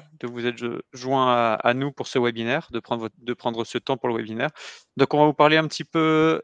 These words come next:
ici du Mac en entreprise, de la sécurité du Mac, et on aura aussi un petit, euh, retour d'expérience de la part de Thales, euh, Digital Factory. Donc, euh, il y aura moi-même, euh, donc, euh, de chez Amaris, Modern Device,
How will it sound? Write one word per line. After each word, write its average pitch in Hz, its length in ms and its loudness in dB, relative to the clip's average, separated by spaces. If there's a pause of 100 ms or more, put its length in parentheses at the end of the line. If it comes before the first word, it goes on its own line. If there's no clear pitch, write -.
(160)
ici 151 540 -6
du 127 160 -8
Mac 165 260 2
en 160 40 0
entreprise, 156 720 -6 (200)
de 127 60 -14
la 127 80 -2
sécurité 135 520 -6
du 127 120 -8
Mac, 143 360 -4 (340)
et 123 140 0
on 120 160 -4
aura 120 180 0
aussi 127 280 -4
un 127 120 -4
petit, 131 340 -4
euh, 107 300 -2
retour 135 280 -4
d'expérience 127 460 -2
de 123 100 -6
la 110 60 -2
part 123 160 0
de 120 140 -6
Thales, 117 280 -4 (140)
euh, 110 140 -4 (340)
Digital - 260 -12
Factory. 117 400 -8
Donc, 131 240 -10
euh, 120 140 -6 (580)
il 120 40 -10
y - 40 -2
aura 113 160 4
moi-même, 143 600 -2 (200)
euh, 107 560 2
donc, 113 340 -12
euh, 113 180 -4
de 113 100 -8
chez - 200 -2
Amaris, 127 540 -2
Modern 123 300 -6
Device, 117 340 -10